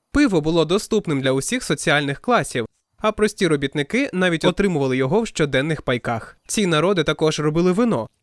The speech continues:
але оскільки місцевий клімат не був сприятливим для вирощування винограду, воно було рідкісним і дорогим делікатесом. І навпаки,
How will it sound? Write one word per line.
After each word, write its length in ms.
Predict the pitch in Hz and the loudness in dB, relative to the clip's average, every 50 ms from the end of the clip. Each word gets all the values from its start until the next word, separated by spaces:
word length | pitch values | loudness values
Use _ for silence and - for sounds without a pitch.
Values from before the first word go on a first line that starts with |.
| _ _ _ | _ _ _
але 260 | - 190 208 226 214 | -2 2 2 4 4
оскільки 440 | 160 147 - - - 202 165 - 156 | 2 0 0 -2 -4 -4 -4 -2 -2
місцевий 400 | 160 180 - - - 202 170 147 | -2 -2 -2 -2 -2 -2 0 -2
клімат 360 | - 202 208 185 147 131 - | -2 -2 -2 0 0 -2 0
не 120 | 185 208 226 | 0 0 0
був 240 | 202 247 226 160 - | 2 2 0 0 0
сприятливим 560 | - - 165 170 156 139 - 139 131 120 123 | -2 -2 0 2 2 0 0 -2 -4 -2 -2
для 100 | 139 147 | -2 -2
вирощування 480 | 165 180 165 143 - - 139 127 123 | 0 0 -2 -2 -4 -4 -4 -4 -2
винограду, 520 | 120 135 156 170 202 247 247 214 139 117 - _ | -2 -2 0 0 2 0 0 0 -2 -4 -6 _
воно 260 | - 214 247 233 220 202 | -2 0 2 2 2 2
було 220 | 185 170 160 151 | 2 4 4 4
рідкісним 540 | 143 170 214 - - 226 - - 220 220 - | 2 0 -2 -2 -4 -4 -2 -2 -2 -2 -2
і 60 | 165 | -4
дорогим 400 | 147 147 139 135 123 131 139 156 | -2 -2 0 0 0 0 -2 -2
делікатесом. 680 | 160 156 139 120 - 113 - 117 110 - - 117 110 - _ _ _ _ _ | -2 -2 -2 -2 -4 -4 -4 -4 -4 -4 -4 -6 -8 -10 _ _ _ _ _
І 140 | - 196 180 | 0 2 2
навпаки, 560 | 175 165 156 - 170 170 - - 214 156 120 | 2 2 0 0 0 0 0 2 0 0 -2